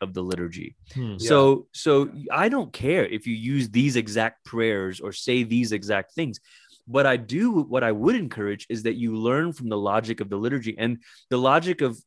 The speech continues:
Speaker 1: take, for example, the Book of Common Prayer's, uh, Rite One service, you know, for the, for the communion service. There's a logic to it that moves you from the proclamation of the law and,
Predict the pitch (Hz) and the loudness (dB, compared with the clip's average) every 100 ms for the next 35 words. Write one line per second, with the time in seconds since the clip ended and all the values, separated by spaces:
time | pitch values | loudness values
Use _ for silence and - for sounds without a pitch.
0 | - 156 156 127 110 113 110 107 101 117 | -4 -4 0 -2 0 -2 -2 -2 -4 -4
1 | 117 - 113 110 107 - 110 110 104 - | -4 -4 -4 -4 -6 0 2 4 0 -6
2 | 101 92 101 - 110 107 107 107 104 95 | -8 -8 -8 -14 -2 0 0 -4 -4 -4
3 | 92 - 104 90 85 - 101 92 90 - | -6 -4 -2 -2 -8 -8 -8 -8 -8 -8
4 | 92 87 85 104 95 104 95 95 90 - | -8 -8 -8 -12 -12 -14 -12 -10 -10 -10
5 | 107 110 104 95 101 95 - - - - | -10 -8 -8 -8 -8 -8 -12 -20 -20 -20
6 | _ - 175 170 156 170 240 240 240 - | _ -2 2 2 0 -2 -4 -6 -6 -2
7 | 131 117 120 127 170 202 156 156 123 123 | -2 -2 -4 -2 0 0 -2 -4 -4 -6
8 | 110 - 135 135 147 127 131 135 135 120 | -8 -4 -4 -4 -6 -4 -4 -6 -6 -8
9 | 107 107 107 104 104 117 117 120 117 110 | -6 -2 -2 -2 -2 -2 2 2 2 -2
10 | 110 | -8